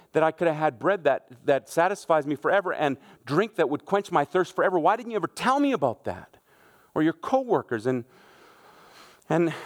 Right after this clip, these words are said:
you know, and this is where the beauty of God's sovereignty works into this all, that, that we should, um, I, w-, a preacher I heard not too long ago said, "We should preach like we're Arminians." In other words, that other people's salvation depends on us,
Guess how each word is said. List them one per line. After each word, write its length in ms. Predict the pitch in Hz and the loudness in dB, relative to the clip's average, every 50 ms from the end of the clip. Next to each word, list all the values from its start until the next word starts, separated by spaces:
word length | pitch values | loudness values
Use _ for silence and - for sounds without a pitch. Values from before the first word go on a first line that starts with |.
| - - - 170 | -16 -16 -8 -2
you 100 | 165 175 | 0 2
know, 140 | 175 180 | 2 2
and 120 | 180 185 196 | 0 0 -2
this 160 | 220 214 - | -4 -6 -6
is 120 | 226 202 | -8 -2
where 140 | 175 175 175 | 0 0 0
the 100 | 151 147 | 0 0
beauty 400 | 123 110 143 175 196 202 190 170 | -4 -6 -6 -4 -4 -2 0 0
of 160 | 147 127 117 | 0 0 0
God's 300 | 110 147 143 143 139 - | 0 2 2 2 0 -2
sovereignty 520 | - - - 151 147 156 151 160 165 151 151 | -6 -4 0 2 2 2 2 0 -2 -4 -2
works 460 | 135 127 139 139 139 - - - - - | 0 0 0 0 0 -4 -16 -20 -10 -4
into 340 | - 143 147 151 - - 156 | -2 0 0 0 -2 -2 -2
this 200 | 139 151 139 - | -2 -2 0 0
all, 300 | 156 139 139 139 143 143 | 0 2 2 4 2 2
that, 280 | 135 131 131 123 - _ _ _ - - - _ _ _ _ _ _ _ _ _ _ _ _ - - - - - 143 - | 2 2 0 0 -4 _ _ _ -20 -20 -20 _ _ _ _ _ _ _ _ _ _ _ _ -20 -20 -20 -20 -20 -8 -2
that 160 | - 135 143 143 | 0 0 0 0
we 200 | 151 190 220 220 | -2 -4 -4 -4
should, 260 | - - 165 139 - _ - - - - - | -2 -2 -4 -4 -4 _ -20 -20 -16 -6 0
um, 260 | - 123 120 - - - - | 2 2 2 0 -2 -8 -14
I, 100 | - - - | -14 -12 -8
w-, 400 | - 135 139 151 151 147 143 143 135 | -8 -8 -8 -6 -8 -8 -8 -6 -2
a 220 | - 113 95 73 101 | -2 -2 -2 -2 -4
preacher 360 | 98 - - 120 120 - 143 | -6 -2 -2 -2 0 0 0
I 60 | 127 | 0
heard 280 | 123 135 135 131 123 101 | 0 0 -2 -2 -2 -6
not 380 | 98 80 113 123 127 120 120 | -12 -4 0 0 2 0 0
too 140 | - 139 131 | -2 -4 -2
long 180 | 123 123 123 123 | 0 0 0 0
ago 100 | 117 110 | -2 -4
said, 180 | - - 113 | -2 -2 -2
"We 120 | 113 139 185 | -2 -2 -4
should 340 | - - 156 113 101 - - | -2 -4 -6 -6 -6 -10 -20
preach 440 | - - - 180 196 185 - - | -12 -4 -2 -2 -2 -4 -4 -2
like 180 | 151 143 135 - | -2 -2 0 0
we're 160 | 127 135 123 | 0 0 0
Arminians." 800 | - 117 113 113 117 131 143 147 127 98 90 85 87 107 117 - - | 2 0 0 0 0 0 0 0 0 -2 -4 -6 -8 -8 -10 -10 -8
In 160 | - - 117 117 | -4 -2 0 0
other 140 | 113 113 | 0 0
words, 280 | 110 110 110 110 104 95 | 0 0 -2 -2 -2 0
that 240 | 107 104 104 - _ 117 113 95 98 87 - _ - - | 0 0 0 -2 _ -20 -20 -20 -20 -20 -20 _ -2 0
other 160 | 123 143 147 | 0 0 0
people's 300 | - 151 143 - 135 - | -4 -6 -6 -6 -6 -2
salvation 420 | - 127 113 104 117 117 - - 117 | 0 0 0 0 -2 -6 -6 -6 -8
depends 340 | 104 - 127 127 127 117 | -6 -4 -2 -2 0 0
on 140 | 113 104 95 | 0 0 2
us, 180 | 101 117 - | 0 -2 -2